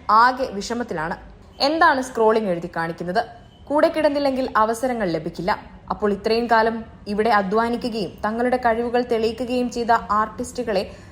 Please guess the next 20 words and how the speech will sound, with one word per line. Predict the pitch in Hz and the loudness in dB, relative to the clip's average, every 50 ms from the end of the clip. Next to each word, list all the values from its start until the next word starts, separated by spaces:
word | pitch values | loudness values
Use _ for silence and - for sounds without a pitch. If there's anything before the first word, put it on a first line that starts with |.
| - - - - | -20 -20 -12 -2
ചെളിവാരി | - 277 277 285 302 302 294 277 269 269 - - 226 | 0 0 2 2 4 4 4 4 2 0 -2 -2 -2
എറിയുകയല്ലേ | 233 226 247 254 254 226 254 247 196 175 170 | -2 0 0 -2 -2 0 0 0 0 0 -4
ചെയ്തുകൊണ്ടിരിക്കുന്നത്? | 175 - 185 180 180 180 190 190 190 185 185 180 185 - 185 190 190 208 208 - - - - - - - | -6 -4 -4 -4 -4 -2 -4 -4 -4 -4 -4 -6 -6 -6 -6 -2 -2 -2 -4 -4 -8 -18 -20 -12 -4 2
യഥാർത്ഥത്തിൽ | 240 262 262 302 311 311 311 311 311 - 285 | 2 4 6 6 4 4 0 -6 -8 -8 -10
സ്ത്രീകളെ | 294 - - 269 277 277 262 269 277 277 | -10 -8 -6 -4 -4 -2 0 0 0 0
സഹായിക്കുന്നതിനു | 285 277 277 254 240 247 247 254 262 254 262 262 269 254 262 262 262 | 0 -2 -4 -4 0 2 2 2 0 -2 -6 -6 -4 -4 -4 0 2
പകരം | 254 240 240 247 226 165 - - - - - - - - | 2 2 2 2 -2 -2 -4 -6 -18 -20 -20 -20 -16 -8
സിനിമയിലെ | - 226 226 233 233 240 240 247 233 240 254 | -6 -4 -2 -2 -2 0 0 0 0 0 0
സ്ത്രീകളെ | 254 254 - 233 233 233 214 233 240 247 - - 202 | -2 -4 -6 -6 -4 -2 0 0 0 0 0 -2 -2
അപമാനിക്കുന്ന | 202 196 220 226 233 233 240 240 233 240 247 240 247 - - | -2 -2 -2 -2 -2 -2 -2 -4 -4 -4 -2 -2 -2 -2 -2
ഒരവസ്ഥയിലേക്കാണ് | 214 220 226 214 208 220 214 - - 247 247 247 247 247 240 247 226 208 202 214 | -2 -2 -2 -2 -2 -4 -6 -4 -4 -4 -2 -2 -2 -4 0 0 0 2 0 -2
കാര്യങ്ങൾ | 208 - 214 214 214 220 226 233 | -2 -2 -2 -2 -2 -2 -4 -4
പോകുന്നതെന്നും | 226 226 233 220 226 233 226 262 247 269 262 247 214 190 156 - - | -4 0 0 2 2 2 0 0 0 0 0 0 -2 -4 -6 -6 -2
ഭാഗ്യലക്ഷ്മി | 190 202 214 214 214 226 240 226 - - 185 | 0 0 0 0 -2 -6 -6 -6 -6 -8 -10
ചൂണ്ടിക്കാട്ടി. | - - 190 190 190 202 - 202 202 202 254 - - - - - - - - - - | -8 -8 -8 -8 -6 -2 -2 -2 -2 -2 -4 -6 -6 -14 -20 -20 -20 -20 -20 -10 -2
മൊഴി | 269 294 294 320 | 0 2 2 2
കൊടുത്ത | 339 330 330 320 - - | 2 0 -2 -2 2 2
അറുപത്തിരണ്ട് | 294 285 - - - 233 240 254 262 240 269 262 - 277 247 233 233 240 240 | 2 2 2 2 0 0 2 0 0 -2 -4 -6 -4 -4 -4 -4 -4 -2 -4
പേരിൽ | 247 - 247 240 226 226 262 | -2 0 0 0 0 -2 -4
സമീപകാലത്തെ | - - 247 220 226 226 226 220 254 247 247 240 233 233 233 - 240 254 | -4 -4 -4 -4 -4 -4 -2 -2 0 2 2 2 2 0 -2 -4 -6 -6